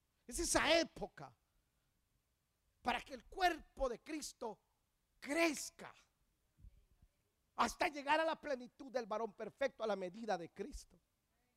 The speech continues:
Pero la gracia es una visión celestial,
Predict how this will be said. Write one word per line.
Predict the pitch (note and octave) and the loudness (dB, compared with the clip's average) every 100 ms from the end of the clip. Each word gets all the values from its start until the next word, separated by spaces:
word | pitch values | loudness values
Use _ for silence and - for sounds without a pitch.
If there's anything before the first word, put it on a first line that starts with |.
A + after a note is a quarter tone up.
| _ _ _ _ _ _ - - | _ _ _ _ _ _ -18 2
Pero | - F#4 | 8 12
la | E4+ | 12
gracia | C#4 D#4+ F4 G4+ - D4+ D4+ A#3+ B3 - _ _ _ _ _ _ _ _ | 10 6 8 8 6 0 2 2 2 -8 _ _ _ _ _ _ _ _
es | F4 - | 4 4
una | G4 F4 | 6 4
visión | E4 - D#4+ D#4 | 2 -2 2 2
celestial, | D4 D4 C4 - D#4 E4+ F#4 E4 E3 | 6 6 6 2 2 2 2 -2 -16